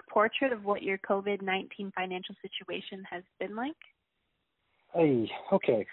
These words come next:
Speaker 2: <laughs> So, um,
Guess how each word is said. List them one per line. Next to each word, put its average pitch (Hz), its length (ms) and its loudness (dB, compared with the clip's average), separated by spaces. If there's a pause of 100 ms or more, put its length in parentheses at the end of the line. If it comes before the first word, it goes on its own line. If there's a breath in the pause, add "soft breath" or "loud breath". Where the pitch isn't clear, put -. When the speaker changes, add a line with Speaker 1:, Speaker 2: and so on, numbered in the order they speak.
Speaker 2:
<laughs> - 800 -4
So, 180 600 6 (720 loud breath)
um, 151 720 8